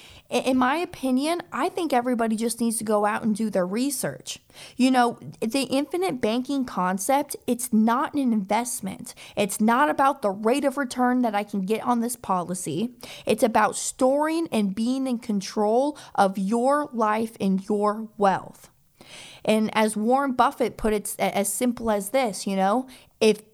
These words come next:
poor people would just start doing what rich people do, they wouldn't be poor anymore. I encourage you to go out there and start researching what the elite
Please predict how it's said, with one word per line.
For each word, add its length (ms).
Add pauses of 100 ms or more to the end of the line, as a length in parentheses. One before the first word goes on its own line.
(100)
poor 380
people 640
would 260
just 280
start 360
doing 320
what 240
rich 300
people 340
do, 460 (400)
they 200
wouldn't 600 (140)
be 280
poor 600 (140)
anymore. 800 (800)
I 120
encourage 760
you 160
to 160
go 340
out 260
there 200
and 120
start 360
researching 880
what 220
the 180
elite 580